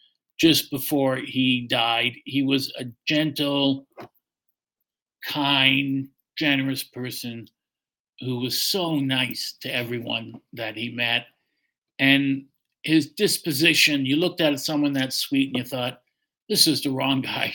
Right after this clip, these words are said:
to be in the sport of boxing." But that's where his talents were. That's how brilliant he was in the ring.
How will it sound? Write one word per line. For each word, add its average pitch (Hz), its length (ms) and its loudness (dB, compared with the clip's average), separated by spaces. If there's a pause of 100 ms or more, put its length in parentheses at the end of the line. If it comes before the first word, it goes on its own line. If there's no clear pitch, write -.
to 117 80 -20
be 127 180 -6
in 117 120 -8
the 117 80 -12
sport 113 380 -6
of 104 120 -18
boxing." 113 500 -6 (540)
But 139 260 0 (220)
that's 147 320 2
where 151 100 -2
his 135 280 -2
talents 127 500 -6
were. 127 400 -6 (100)
That's 127 280 -4
how 120 120 -6
brilliant 120 480 -8
he 120 220 -4
was 113 360 -4
in 107 160 -12
the 104 120 -20
ring. 127 400 -2